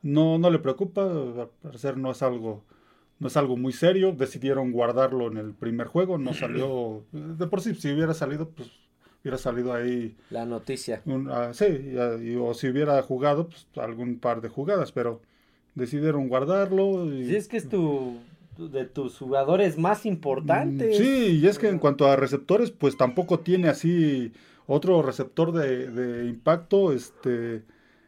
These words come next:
Speaker 1: no tiene, Avante, aparte de, de, de Avante Adams, tiene una lista grande de corre-, de receptores, varios de ellos no van a pasar el corte.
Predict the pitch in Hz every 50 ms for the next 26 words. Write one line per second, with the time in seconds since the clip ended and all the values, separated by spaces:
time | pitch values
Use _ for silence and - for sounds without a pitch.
0 | _ _ - 135 139 147 - - - 135 151 196 202 185 160 147 170 185 175 185
1 | 175 175 151 147 135 131 127 - 165 170 196 170 156 143 131 131 131 139 143 135
2 | 120 127 131 151 170 170 170 165 175 190 208 214 214 220 - - _ _ _ _
3 | _ _ _ _ _ _ - 151 185 220 247 262 240 208 170 190 208 202 - 202
4 | 175 185 208 208 214 202 156 147 - - 139 131 139 156 143 131 127 131 127 127
5 | 123 123 120 135 - - 220 233 240 196 160 170 160 165 160 147 151 165 160 160
6 | 135 - - - 120 117 123 135 139 139 135 139 - 113 - 143 131 127 123 123
7 | - - 156 160 160 160 202 220 220